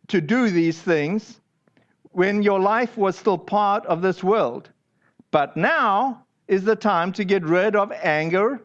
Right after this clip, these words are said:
rage, m-, malicious behavior, slander, and dirty language. Don't lie to each other,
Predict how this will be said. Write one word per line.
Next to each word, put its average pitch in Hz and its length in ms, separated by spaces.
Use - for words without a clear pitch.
rage, 190 640
m-, 135 280
malicious 202 520
behavior, 151 760
slander, 220 880
and 160 220
dirty 196 340
language. 170 760
Don't 285 220
lie 302 220
to 262 180
each 208 160
other, 143 460